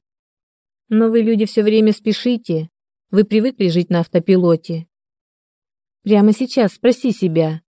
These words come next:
что ты чувствуешь. Смерть исчезла, а Иннокентий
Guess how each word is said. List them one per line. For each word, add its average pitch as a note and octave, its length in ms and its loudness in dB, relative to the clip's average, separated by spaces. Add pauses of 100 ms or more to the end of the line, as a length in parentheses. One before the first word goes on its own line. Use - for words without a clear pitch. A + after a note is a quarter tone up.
(260)
что - 260 -2
ты G3 140 0
чувствуешь. E3 800 -4 (1300)
Смерть A3+ 440 0
исчезла, E3 760 -2 (320)
а E3 120 -2
Иннокентий G3+ 880 0